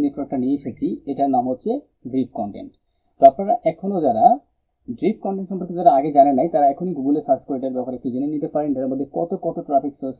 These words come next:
রয়েছে এবং কত কত এখানে ট্রাফিক রয়েছে যেগুলোর মধ্যে আপনি আপনার নিজের অ্যাডভার্টাইজিংগুলোকে করতে পারবেন, আপনি আপনার নিজের অফারগুলোকে পুশ করতে পারবেন এবং আপনি অ্যাড রান করতে পারবেন, সেটা আপনি দেখে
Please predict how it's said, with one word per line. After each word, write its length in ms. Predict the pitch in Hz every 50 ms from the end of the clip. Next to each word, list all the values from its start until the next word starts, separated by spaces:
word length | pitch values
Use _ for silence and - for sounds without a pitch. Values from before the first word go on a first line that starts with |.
| -
রয়েছে 260 | 107 104 110 - - 214 254 - _ _ _ _ _ _ -
এবং 140 | 147 151 170 165 -
কত 160 | 165 170 - 185 175
কত 120 | 185 175 180
এখানে 280 | 170 165 165 160 160 147 147 151
ট্রাফিক 280 | 139 139 - 156 147 151
রয়েছে 260 | 147 147 139 139 - 151 135
যেগুলোর 300 | 135 127 135 135 135 131 127
মধ্যে 160 | 127 131 131
আপনি 180 | 123 - - 135 127
আপনার 200 | 117 - 151 156 143 123
নিজের 220 | 117 113 123 131 127 -
অ্যাডভার্টাইজিংগুলোকে 720 | 120 117 117 123 127 123 120 120 120 117 120 120 117 120 - -
করতে 180 | 110 - 135 127
পারবেন, 180 | 131 131 143 151 147 123
আপনি 120 | - - 120
আপনার 160 | - - 117
নিজের 240 | 113 117 113 127 131 120
অফারগুলোকে 420 | 117 - 135 131 135 135 139 - 135 -
পুশ 100 | 139 135 - 151
করতে 180 | 135 127 147 135
পারবেন 280 | 143 143 143 151 156 165 - _ _ _ _ -
এবং 100 | 160 160 160 -
আপনি 100 | - 175
অ্যাড 160 | 147 131 127 131
রান 100 | 135 139
করতে 220 | 135 139 131 - 139 127
পারবেন, 240 | 120 113 127 202 233 247 - _ _ _ _ _ _ _ _ _ _ -
সেটা 180 | - 156 139 139
আপনি 140 | 135 139 127 127
দেখে 160 | 123 - 220